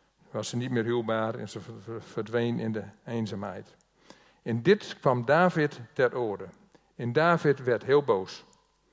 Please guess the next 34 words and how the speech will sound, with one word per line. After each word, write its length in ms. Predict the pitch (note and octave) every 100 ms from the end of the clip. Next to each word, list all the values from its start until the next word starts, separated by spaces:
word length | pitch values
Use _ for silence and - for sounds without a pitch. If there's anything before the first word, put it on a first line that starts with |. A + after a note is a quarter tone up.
| - _ _
En 120 | A#2
daar 180 | B2+ C3
bleef 200 | C3 A#2+
het 120 | G#2
bij. 240 | G2+ F2 E2+ _ _
Verder 520 | _ - E3+ D#3+ D#3+ D#3
deed 320 | - B2+ C#3+ C#3
hij 140 | B2
niets. 380 | B2 C3 - -
Hij 140 | A#2+
greep 260 | A#2+ C3 C#3
niet 240 | E3 F#3
in. 280 | D#3+ F3 G3 - - _ _ _ _ -
En 180 | B2
Absalom, 640 | C#3+ D#3 - C#3+ C3+ C#3 D#3
die 100 | A#2+
werd 260 | A2+ A2 - -
woest. 440 | A2+ C#3+ - - -
"Waarom 640 | G#2+ A#2 F#3 G#3 F#3+ E3+ D3
grijp 320 | D3 D#3+ -
jij 220 | D#3+ D3+
niet 220 | D3 C#3
in? 220 | C#3 G#2+ F2 - _
Moet 240 | C#3 G#3
je 100 | G3
zien 280 | F3+ G3+ F3+
wat 140 | C#3+
mijn 180 | C3+ C3
broer 340 | B2+ F3+ E3+ D3+
met 140 | C3+
mijn 180 | D3 C#3
zus 200 | D#3+ D3
heeft 160 | C3
gedaan?" 400 | - C3 C3 F#2+